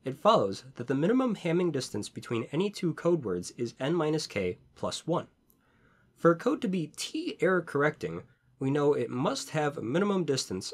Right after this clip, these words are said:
of two times T plus one. When we apply this to the Reed-Solomon code, since we already know it is N minus K over two error correcting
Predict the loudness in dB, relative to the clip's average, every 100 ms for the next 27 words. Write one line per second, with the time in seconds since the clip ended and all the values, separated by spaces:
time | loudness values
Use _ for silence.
0 | -8 -8 -8 -10 -4 -2 -2 -2 -2 -2
1 | -4 -4 -8 _ -4 -2 0 0 0 -2
2 | _ _ _ _ _ _ _ _ _ _
3 | _ _ _ _ _ 4 6 4 4 2
4 | 2 -2 -2 0 2 0 2 2 4 2
5 | 0 -2 -2 -4 _ _ -2 0 0 -2
6 | 2 4 4 4 6 6 4 0 -2 -2
7 | -4 -12 _ -2 0 2 2 0 0 -2
8 | -2 -4 -4 -2 -2 -2 2 4 2 -4
9 | -10 0 4 4 2 -2 -4 -4 -6 -6